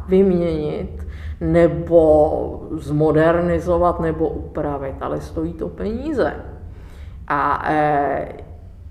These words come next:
tahle analýza, poměr cena výkon, udržet ten blok v provozu, protože bude pořád do poslední minuty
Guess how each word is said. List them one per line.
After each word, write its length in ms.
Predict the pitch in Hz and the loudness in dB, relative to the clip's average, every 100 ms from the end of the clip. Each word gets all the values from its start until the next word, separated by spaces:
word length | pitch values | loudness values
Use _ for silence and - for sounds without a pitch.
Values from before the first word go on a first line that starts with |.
| - - | -12 -6
tahle 460 | 214 190 285 320 | -2 2 2 2
analýza, 1120 | - 175 190 190 196 180 165 165 151 143 - - - - - - - - | 2 2 4 4 2 0 0 0 0 -2 -8 -14 -20 -20 -20 -20 -20 -8
poměr 440 | 165 147 156 151 | -4 -2 -2 -4
cena 340 | - 170 156 147 | -4 -6 -4 -2
výkon, 640 | 147 147 - 156 - - - | -4 -4 0 0 0 -8 -14
udržet 420 | 147 147 151 156 151 | -10 -6 -2 -2 -2
ten 200 | 151 151 | -2 -2
blok 200 | 147 147 | -2 -2
v 100 | - | -2
provozu, 460 | 147 151 208 202 | 2 6 6 4
protože 420 | 208 180 180 170 | 2 0 0 0
bude 160 | 175 170 | 2 0
pořád 800 | - - - 269 - 147 - 143 165 | -2 -2 4 4 4 -2 -2 -6 -4
do 160 | 165 | -4
poslední 680 | 165 196 190 - 196 196 196 | -2 -4 -6 -4 -2 0 0
minuty 580 | 202 254 254 - - | 2 4 4 2 -4